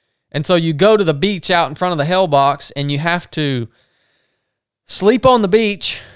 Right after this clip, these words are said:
But the caveat is, all right, first of all, one caveat, it was November, so it was cold. Uh, and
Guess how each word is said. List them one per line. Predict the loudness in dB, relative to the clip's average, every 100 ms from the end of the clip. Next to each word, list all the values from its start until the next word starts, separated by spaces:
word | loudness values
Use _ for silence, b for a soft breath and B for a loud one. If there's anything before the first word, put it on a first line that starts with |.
| B B B _
But | -2 -2
the |
caveat | -6 -2 0 2 2 2 2
is, | 2 0 0 -4 -12 _ _ _ _ _ _ _ _ _ -2
all | 2
right, | 2 -2 _ _ _ _ _ _ _
first | -2 -2 0
of | 2
all, | 2 2 -4
one | -4 -4
caveat, | 0 0 0 0 -2 -4
it | -6
was | -4 -6 -2
November, | -4 -2 -4 -4 -6 -10 _ _ _ _
so | -8
it | -8
was | -8
cold. | -4 -2 -2 -4 -12 _ _ _ _ _ _ _ _ _ _ _ _ _ _ _ _
Uh, | -20 -6
and | 0 2 0 -2